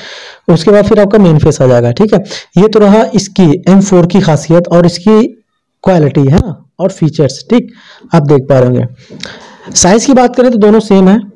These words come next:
है ना, फर्क ज्यादा है नहीं, देख पा रहे होंगे।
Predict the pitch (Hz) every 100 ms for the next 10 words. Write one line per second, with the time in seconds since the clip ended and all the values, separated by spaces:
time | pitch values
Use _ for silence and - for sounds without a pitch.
0 | - 196 233 170 - 180 185 185 180 185
1 | 180 190 214 - - _ - - _ 160
2 | 160 160 151 156